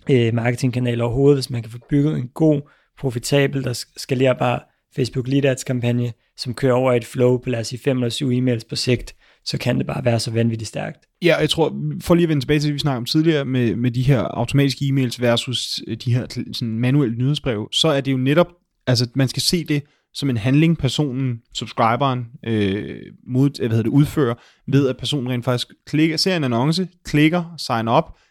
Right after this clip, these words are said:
Speaker 2: Det er jo en handling, som du kan drage nytte af ved at sende dem en automatisk e-mail i form af sådan en velkommen til, eller, øh, tak for din tilmelding. Og den e-mail vil jo, kvæg at personen lige har udført en handling, være langt mere relevant, end hvis der går fire uger, før man modtager et nyhedsbrev med tredive procent rabat.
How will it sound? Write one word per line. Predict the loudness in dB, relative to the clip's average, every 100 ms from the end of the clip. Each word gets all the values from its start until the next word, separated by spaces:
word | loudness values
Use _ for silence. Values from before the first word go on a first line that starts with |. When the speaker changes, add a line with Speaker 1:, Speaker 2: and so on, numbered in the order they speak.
| _
Speaker 2:
Det | -2
er |
jo | -2
en |
handling, | 0 0 2 0 -2 -6 _ _ -4
som | -2
du | 0 -2
kan | 0 -2 -2 -2
drage | -2
nytte | 0 2 2
af | 0
ved | 0
at |
sende | 0 0 0
dem |
en | 0
automatisk | -2 -2 -2 -4 -4
e-mail | -2 0 0 0
i |
form | 0 -2
af | -4
sådan | -6 -10
en | -8 -2
velkommen | 0 0 -2
til, | -2 -2 0 -2 -4
eller, | -2 0 0 -2 -14 _ _ -8
øh, | -6
tak | 0 0
for | 0
din | -4
tilmelding. | 0 0 2 0 -2 -6 _ _ _ _ -10
Og | 0
den | 0 0
e-mail | 0 2 0 0
vil | 0
jo, | 2 0 -6 _ _ _ _ _ _ -12
kvæg | 2 4 4
at |
personen | 0 -4 -2 0
lige | 2
har | 4
udført | 4 2 -2
en | -2
handling, | -2 -2 -4 -4 -2
være | 0 0 2 2
langt | 0 -2
mere | -4 -4 -2
relevant, | -2 -2 -2 -4 -4
end | -2
hvis | -2
der | -4
går | -4 -6
fire | -4 -2 0
uger, | 0
før | -2 -4
man | -4
modtager | -2 -2 -2 -2
et | -2
nyhedsbrev | 0 0 -2 -4 -4
med | -2
tredive | 0 0
procent | -2 -4 -2
rabat. | 0 0